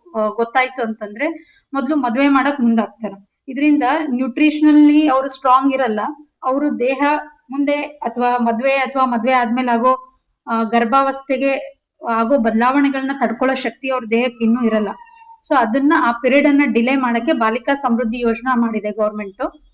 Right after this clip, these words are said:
ಇನ್ನೊಂದು ಆರ್ ಎಂ ಎನ್ ಸಿ ಎಚ್ ಪ್ಲಸ್ ಎ ಅಂತ, ರಿಪ್ರೊಡಕ್ಟಿವ್ ಮ್ಯಾಟರ್ನಲ್ ನಿಯೋನೆಟಲ್ ಚೈಲ್ಡ್ ಹೆಲ್ತ್ ಪ್ಲಸ್ ಅಡೋಲೆಸೆಂಟ್ ಹೆಲ್ತ್ ಎಜುಕೇಶನ್ ಅಂತ ಹಾಕೊಂಡಿದೆ. ಇದರಲ್ಲಿ mainly, ಆ, ಎಲ್ಲಾ ಹೆಣ್ಮಕ್ಳಿಗೆ ಅವರ ನ್ಯೂಟ್ರಿಷನಲ್ ಸ್ಟೇಟಸ್ ಮತ್ತೆ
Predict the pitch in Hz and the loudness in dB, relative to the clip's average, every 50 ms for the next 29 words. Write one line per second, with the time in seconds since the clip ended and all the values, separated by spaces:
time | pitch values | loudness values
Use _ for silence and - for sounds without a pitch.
0 | _ _ _ _ _ _ _ _ _ _ _ 269 240 254 277 294 294 277 294 339 | _ _ _ _ _ _ _ _ _ _ _ -6 -4 0 2 2 2 2 2 0
1 | 311 - - - - _ - 247 254 285 294 285 277 247 247 233 - 285 277 269 | -2 -8 -14 -20 -12 _ 0 2 4 4 4 4 4 2 0 0 0 2 2 2
2 | 269 - - - 247 240 240 247 262 254 240 226 220 226 226 202 196 233 240 240 | 2 -2 -2 -2 -2 -2 -2 0 0 2 2 2 0 0 -2 -2 -2 -4 -2 0
3 | 262 254 254 262 254 - 269 269 247 233 214 226 233 226 240 262 262 262 240 240 | 0 0 0 -2 -2 -4 -4 -2 0 -2 -2 0 0 0 0 0 0 0 0 0
4 | 226 226 233 247 247 - 277 277 - - 240 226 254 262 240 247 254 269 269 - | 2 0 0 -2 -2 -4 -4 -4 -2 -2 0 0 0 -2 -2 -4 -4 -4 -6 -2
5 | - 294 302 302 302 - 254 240 247 254 254 247 - 247 233 233 - - - _ | 0 0 0 0 0 0 0 2 2 0 0 -2 0 -2 -2 -2 -4 -10 -20 _
6 | _ _ _ _ _ _ _ - 254 247 247 269 247 240 240 - - 247 240 247 | _ _ _ _ _ _ _ -6 -6 -4 -2 -4 -4 -6 -4 -4 -2 -2 -2 0
7 | 240 233 220 220 226 294 320 - 302 - - - 240 240 - 247 226 214 214 185 | 0 0 0 0 0 0 -2 -2 -4 -8 -12 -12 -12 -6 -2 0 0 2 0 -2
8 | - - - - _ _ _ - 277 277 285 285 311 320 285 254 247 262 269 277 | -4 -8 -14 -20 _ _ _ -6 -2 0 0 2 2 2 0 0 0 0 0 0
9 | 285 311 330 330 330 330 - _ _ _ _ _ 233 226 226 233 226 233 233 233 | 0 0 -2 -4 -6 -10 -16 _ _ _ _ _ -2 0 2 2 2 0 -2 -6
10 | - - - _ - 254 226 233 254 269 277 277 269 254 247 262 254 254 254 262 | -10 -16 -20 _ -4 0 0 2 4 4 4 4 2 2 0 -2 -4 -4 -4 -4
11 | 247 247 240 277 311 339 311 - - _ _ _ _ _ - 247 240 254 269 262 | -4 0 0 0 0 0 -2 -6 -12 _ _ _ _ _ -2 0 2 2 2 0
12 | 247 240 247 247 - 277 285 277 - 285 277 269 269 254 262 254 247 247 240 240 | -2 -4 -6 -4 -2 0 0 0 2 2 2 2 2 0 0 0 0 0 -2 -4
13 | - - 254 240 240 240 254 247 254 - 285 277 262 233 - - - 254 | -4 -2 -2 -2 0 0 0 0 2 2 2 2 2 0 -2 -2 -2 -2